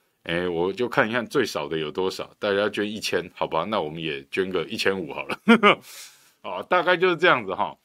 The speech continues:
那现在呢，政府说他们花了多少钱？来，大家，大家有计算机的准备一下计算机哈。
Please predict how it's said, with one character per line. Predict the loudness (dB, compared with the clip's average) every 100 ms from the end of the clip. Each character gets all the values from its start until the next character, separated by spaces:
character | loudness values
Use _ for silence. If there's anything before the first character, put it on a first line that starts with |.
| _ _ _ _ _
那 | 2 4 4 2 0 -8 _ _ -6
现 | -2 2
在 | 2
呢， | 4 2 0
政 | -2 -4
府 | -2 -2
说 | 0 2
他 | 2
们 | 2 -2
花 | 2 4 6
了 | 6 4 0
多 | -2 2
少 | 2
钱？ | -2 -8 -2
来， | -2
大 | 4 4 4
家， | 4
大 | 4
家 | 6 4 2 _ -6
有 | -4 -2
计 | 2
算 | 2 2
机 | 2
的 | 0
准 | 0 0
备 | 2
一 | 4
下 | 4
计 | 2 0
算 | 0 -2
机 | -8 -4
哈。 | -6